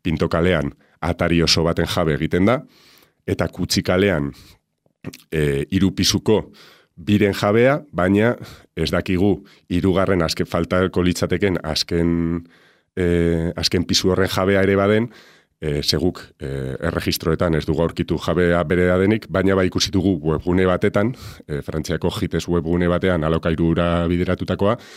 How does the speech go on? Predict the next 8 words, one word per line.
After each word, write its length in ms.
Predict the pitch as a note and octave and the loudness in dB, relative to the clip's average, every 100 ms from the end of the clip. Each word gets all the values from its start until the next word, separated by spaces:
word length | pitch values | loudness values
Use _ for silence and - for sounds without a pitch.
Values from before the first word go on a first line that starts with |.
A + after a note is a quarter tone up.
| - - - _ - | -20 -20 -20 _ -4
eh, 540 | D2+ C#2+ C#2 C2+ C2+ - _ _ | -2 -2 -4 -8 -12 -16 _ _
eh, 220 | E2+ - | -6 -4
atari 340 | D2+ D#2 F2 F2 | -4 -2 0 2
horretan 360 | E2 F#2 D2+ - | 0 -2 -4 -2
hiru 160 | E2+ | 0
etxe 120 | E2 E2+ | 0 0
bizitza 260 | - E2+ | -2 -2
dituena, 360 | F2 F#2 F2+ | 0 0 0